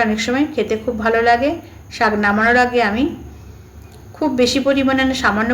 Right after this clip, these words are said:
পরিমাণে একটু সরষের তেল দিয়ে আবারও নাড়াচাড়া করে নিয়ে ঢাকা দিয়ে রাখবো। ঠিক এইভাবে নাড়াচাড়া করে নিয়ে ঢাকা দিয়ে রাখবো। দু মিনিটের জন্য ঢাকা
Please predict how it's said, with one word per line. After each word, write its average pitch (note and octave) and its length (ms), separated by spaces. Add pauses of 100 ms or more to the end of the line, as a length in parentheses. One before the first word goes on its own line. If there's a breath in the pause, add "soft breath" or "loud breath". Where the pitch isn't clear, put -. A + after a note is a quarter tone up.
(100)
পরিমাণে B3 360
একটু A#3+ 140
সরষের A3 440
তেল A3 220
দিয়ে A#3 160 (100)
আবারও G#3+ 300
নাড়াচাড়া G#3 500
করে A3+ 160
নিয়ে A#3 220 (460)
ঢাকা G#3 220
দিয়ে G#3 200
রাখবো। G3+ 340 (1040 loud breath)
ঠিক C4 160 (120)
এইভাবে A3+ 340
নাড়াচাড়া G#3+ 540
করে A#3+ 160
নিয়ে B3+ 220 (220)
ঢাকা G#3 220
দিয়ে A3 180
রাখবো। A3 340 (1800 loud breath)
দু G#3+ 160
মিনিটের A#3+ 320
জন্য B3+ 140 (120)
ঢাকা A3 180